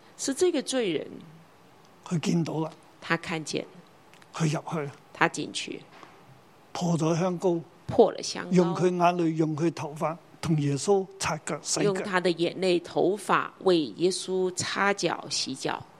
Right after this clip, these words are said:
Speaker 2: 咁呢個法利賽人就話，
Speaker 1: 那這個法利賽人就說，
Speaker 2: 如果呢個人呢，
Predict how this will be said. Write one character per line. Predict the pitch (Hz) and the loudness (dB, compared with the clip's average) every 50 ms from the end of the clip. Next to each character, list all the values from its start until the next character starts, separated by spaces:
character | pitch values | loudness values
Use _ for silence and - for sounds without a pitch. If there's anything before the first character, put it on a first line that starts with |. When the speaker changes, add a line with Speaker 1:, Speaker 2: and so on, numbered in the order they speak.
| - - - - - - - - - - - - - - - - - - - - - - | -20 -20 -20 -20 -20 -20 -20 -20 -20 -20 -20 -20 -20 -20 -20 -20 -20 -20 -20 -20 -6 4
Speaker 2:
咁 | - 262 320 349 | 8 8 10 10
呢 | 359 370 - | 8 4 4
個 | 302 294 277 269 | 2 -2 -4 -4
法 | - - 262 285 | -4 -2 -2 0
利 | 269 233 | 0 0
賽 | 202 214 233 269 254 220 | -2 -2 0 0 0 0
人 | 185 175 170 | 0 -2 -2
就 | - 196 202 190 | 0 2 2 4
話， | 190 180 170 170 151 - - - - - - - - | 4 2 2 0 -2 -8 -16 -20 -20 -20 -18 -8 -2
Speaker 1:
那 | 294 381 381 | 0 0 2
這 | - - 494 466 392 | 4 6 6 6 6
個 | 330 | 2
法 | - - 170 | 0 -2 -2
利 | 170 208 220 | 0 0 0
賽 | - - 226 214 | 2 2 2 2
人 | 202 196 | 2 0
就 | 196 214 202 | 0 0 0
說， | 190 - - 196 190 190 185 180 180 175 | 0 2 2 4 4 4 4 4 4 2
Speaker 2:
如 | 170 | 4
果 | 175 233 269 | 4 4 4
呢 | 277 269 254 | 4 4 4
個 | 196 208 190 | 4 4 4
人 | 185 165 151 156 | 4 2 -2 -2
呢， | 196 214 208 170 | -2 -2 -2 -4